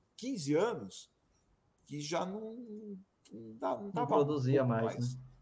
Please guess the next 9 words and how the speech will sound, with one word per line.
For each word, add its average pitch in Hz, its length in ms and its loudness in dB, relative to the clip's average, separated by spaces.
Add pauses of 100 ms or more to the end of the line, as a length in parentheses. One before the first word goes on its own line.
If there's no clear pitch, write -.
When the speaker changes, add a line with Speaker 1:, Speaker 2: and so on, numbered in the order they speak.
Speaker 1:
Não - 80 -20
tinha 240 140 -2
crescimento 123 720 -6
ali. 95 240 -8 (920)
Então, 190 540 4
nem 226 260 -2
sempre 208 560 -2
o 135 60 0
crescimento 156 680 -4